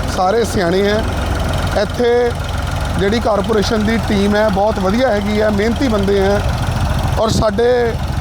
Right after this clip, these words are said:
ਨਗਰ ਕੌਂਸਲ ਦੇ ਪ੍ਰਧਾਨ ਸ਼ਾਸਤਰੀ ਜੀ ਬੜੀ ਮਿਹਨਤ ਕਰਨ ਵਾਲੇ ਬੰਦੇ ਹੈ। ਅੱਠ ਅੱਠ ਵਜੇ ਤੱਕ ਉਹ ਆਪਣੇ ਦਫ਼ਤਰ 'ਚ ਬੈਠਦੇ ਆ ਰਾਤੀ, ਸਵੇਰੇ ਆਉਂਦੇ ਅੱਠ ਵਜੇ, I think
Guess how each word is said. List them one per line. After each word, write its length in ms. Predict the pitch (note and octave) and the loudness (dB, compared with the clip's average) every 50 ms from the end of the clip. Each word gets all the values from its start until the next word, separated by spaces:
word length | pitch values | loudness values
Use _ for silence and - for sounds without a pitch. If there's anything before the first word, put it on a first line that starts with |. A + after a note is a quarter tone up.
| - - - - | -4 -4 -4 -2
ਨਗਰ 220 | G#3+ A#3 B3 C#4 | -2 0 0 0
ਕੌਂਸਲ 380 | C#4+ C#4 C4+ C4+ A3 - B3+ B3 | 0 0 -2 -2 0 0 0 0
ਦੇ 100 | A#3+ B3+ | 0 0
ਪ੍ਰਧਾਨ 420 | A#3 C4+ B3+ A#3+ A#3+ A3+ G#3 F#3+ | 0 0 0 0 2 2 0 0
ਸ਼ਾਸਤਰੀ 460 | F3 - A3 G#3 F3+ - - A3+ A3 G3 | 0 0 0 0 -2 0 0 0 0 0
ਜੀ 180 | G3+ G3 F3 D3 - - - - - - - | 0 0 0 0 -2 -2 -2 -2 -2 0 0
ਬੜੀ 120 | G#3+ A#3+ B3+ | 0 2 2
ਮਿਹਨਤ 320 | A3+ G#3+ A#3+ C4 B3+ C4 | 2 2 2 2 2 2
ਕਰਨ 180 | B3 B3+ A#3+ A#3 | 2 2 2 2
ਵਾਲੇ 180 | A#3+ A#3+ A#3+ | 2 2 2
ਬੰਦੇ 320 | A#3 A3+ G3+ G3 G#3+ G#3 A3 | 2 0 0 0 2 2 2
ਹੈ। 240 | A3+ A#3+ B3+ C4 C4 - - - - - - - - F#3+ | 2 2 0 0 -2 -4 -6 -6 -6 -4 -4 -2 0 0
ਅੱਠ 80 | A#3 A3+ - - C4+ | -2 -2 -2 -2 -2
ਅੱਠ 120 | C4 G#3+ | -2 0
ਵਜੇ 260 | B3+ B3 A#3+ B3 C4 | 0 0 2 2 0
ਤੱਕ 220 | A#3 C4+ B3 A3+ - | 0 0 0 0 0
ਉਹ 80 | B3 | 0
ਆਪਣੇ 180 | A#3 A3+ B3 B3+ | 0 2 0 0
ਦਫ਼ਤਰ 340 | A3 A3+ G3 - - A#3 A3 | 0 0 -2 0 0 -2 0
'ਚ 60 | A3+ | 0
ਬੈਠਦੇ 300 | A3 G#3 G3 G3+ G#3 B3+ | 2 2 0 0 0 0
ਆ 60 | C4 | 2
ਰਾਤੀ, 300 | B3 A3 G3 - - F#3 D3+ B2+ - - - - - - - - - - - - - - - | 2 0 0 -2 -2 -4 -4 -4 -4 -6 -4 -4 -4 -4 -4 -4 -4 -2 -2 -2 -2 -2 0
ਸਵੇਰੇ 260 | G#3+ G#3 A3 A#3+ B3 | 0 2 2 2 2
ਆਉਂਦੇ 320 | A#3+ A3+ A3+ A#3 B3 B3 | 0 0 0 0 0 0
ਅੱਠ 120 | A#3 - B3 | 0 0 0
ਵਜੇ, 160 | A#3+ B3 B3 | 0 0 0
I 100 | A#3+ A3 | 0 0
think 280 | - - B3 A#3+ C4+ | -2 -2 -2 -2 -2